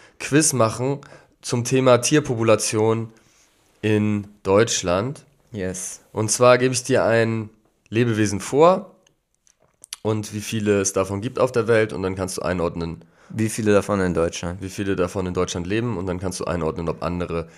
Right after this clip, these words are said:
Speaker 1: mehr oder weniger vorkommen.
Speaker 2: Ja.
Speaker 1: Und zwar gebe ich vor, die Menschen.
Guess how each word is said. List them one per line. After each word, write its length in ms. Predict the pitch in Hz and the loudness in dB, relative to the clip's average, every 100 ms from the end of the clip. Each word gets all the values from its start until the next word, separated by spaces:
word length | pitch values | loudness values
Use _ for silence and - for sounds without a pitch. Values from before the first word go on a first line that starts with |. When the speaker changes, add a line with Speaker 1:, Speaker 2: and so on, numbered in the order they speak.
| - | -16
Speaker 1:
mehr 380 | - 95 110 104 | -2 4 6 6
oder 220 | 98 92 | 4 2
weniger 340 | 92 107 90 80 | 2 0 0 -2
vorkommen. 480 | - 78 - 69 69 _ _ - | -4 -8 -6 -10 -10 _ _ -2
Speaker 2:
Ja. 300 | 107 104 92 - - - - | 2 4 4 -2 -20 -20 -8
Speaker 1:
Und 160 | - 113 | -2 4
zwar 220 | 156 143 | 6 6
gebe 160 | 147 | 4
ich 100 | 135 | 0
vor, 600 | - 135 143 135 131 127 _ _ _ _ - | 0 4 6 8 4 -2 _ _ _ _ -8
die 460 | 107 104 104 104 107 _ _ _ _ _ _ _ _ _ | -2 0 2 0 -4 _ _ _ _ _ _ _ _ _
Menschen. 680 | - 87 120 147 107 85 64 | -6 2 4 4 0 -2 -8